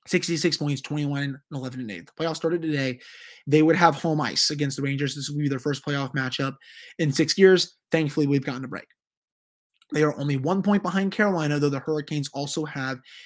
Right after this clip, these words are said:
um, three games in hand on them. The Penguins do play Carolina coming up. They play them three times, actually, in their final thirty plus games. Those matchups are going to be huge to determine who wins the Metropolitan Division. Now, the Penguins are also five points up on the Capitals.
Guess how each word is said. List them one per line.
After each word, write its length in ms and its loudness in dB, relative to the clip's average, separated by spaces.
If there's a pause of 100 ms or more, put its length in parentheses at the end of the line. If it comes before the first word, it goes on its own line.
(240)
um, 200 -2
three 220 0
games 280 2
in 80 -2
hand 240 -2
on 140 -6
them. 320 -8
The 60 -8
Penguins 380 -4
do 140 0
play 240 2
Carolina 480 -2
coming 340 -4
up. 160 -2 (280)
They 80 -4
play 180 0
them 160 -2
three 220 2
times, 360 -2
actually, 540 -6 (220)
in 100 -2
their 140 -2
final 480 -4 (240)
thirty 220 2
plus 320 -2
games. 340 -4
Those 240 2
matchups 380 -4
are 80 -4
going 180 0
to 60 -2
be 100 -2
huge 500 -2
to 80 -8
determine 480 -6 (380)
who 100 2
wins 280 0
the 60 -2
Metropolitan 520 -8
Division. 360 -4 (1000)
Now, 120 2
the 80 0
Penguins 400 -2
are 40 -2
also 280 -2
five 320 -2
points 280 -6
up 140 -6
on 100 -4
the 80 -4
Capitals. 600 -4